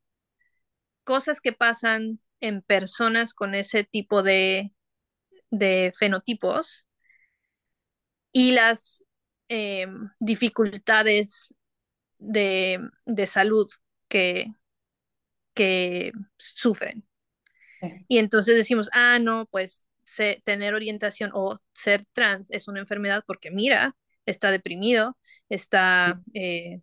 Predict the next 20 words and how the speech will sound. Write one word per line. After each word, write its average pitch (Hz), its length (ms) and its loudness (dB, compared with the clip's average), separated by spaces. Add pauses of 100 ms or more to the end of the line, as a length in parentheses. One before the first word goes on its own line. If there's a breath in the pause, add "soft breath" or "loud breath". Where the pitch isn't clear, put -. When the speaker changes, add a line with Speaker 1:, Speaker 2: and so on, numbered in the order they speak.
Speaker 1:
sufre 196 400 0
mucho 185 520 0
y 185 180 -2
hay 180 140 0
mucho 185 260 -6
suicidio, 220 420 0
entonces 185 300 -4
obviamente 208 640 2
eso 202 400 2
es 190 240 -2
un 185 140 -8
fenotipo 180 540 -6
enfermo". 190 580 -2 (720)
Speaker 2:
Ya. 233 140 2
Speaker 1:
Es - 80 -2
como, 208 160 0
<laughs> 196 340 -4
no, 269 580 4 (520)
tener 214 580 2 (460)
genitales 208 1040 -4